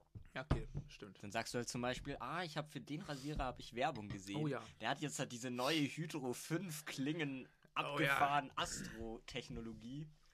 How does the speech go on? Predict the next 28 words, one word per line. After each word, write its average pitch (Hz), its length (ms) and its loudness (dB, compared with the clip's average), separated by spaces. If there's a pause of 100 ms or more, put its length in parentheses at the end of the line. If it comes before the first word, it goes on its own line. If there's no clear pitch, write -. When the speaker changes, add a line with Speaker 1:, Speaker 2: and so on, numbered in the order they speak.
(600)
Speaker 1:
Ich - 160 -6
benutze 127 300 2
aber 117 120 4
keine 120 220 -2
elektrischen 113 500 -8
Rasierer. 107 480 -10 (880)
Ich - 140 -12
Speaker 2:
Ich - 60 -16
Speaker 1:
benutze 113 220 -6
Speaker 2:
benutze 113 400 -4
Speaker 1:
nur 110 120 -4
Speaker 2:
den 117 80 -12 (200)
Philips 110 360 -2
One 98 180 -2
Blade. 87 380 -8 (460)
Speaker 1:
Oh, 135 180 -2
echt? - 320 -10 (100)
Den 120 80 0
Speaker 2:
Den - 0 -
Speaker 1:
sehe - 60 0
ich - 60 2
Speaker 2:
hat 120 120 8
Speaker 1:
auch 123 60 4
noch 113 80 4
Speaker 2:
mir 113 100 6
Speaker 1:
in 107 60 2
der 101 100 -2
Werbung. 101 260 -4